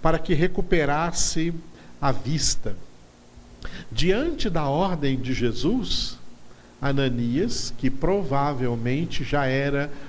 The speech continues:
um discípulo experiente,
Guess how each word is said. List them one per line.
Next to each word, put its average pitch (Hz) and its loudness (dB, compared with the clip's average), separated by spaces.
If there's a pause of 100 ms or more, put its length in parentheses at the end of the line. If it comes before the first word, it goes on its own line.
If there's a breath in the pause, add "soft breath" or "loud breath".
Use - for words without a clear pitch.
(140 loud breath)
um 143 -2
discípulo 131 0 (340 loud breath)
experiente, 131 0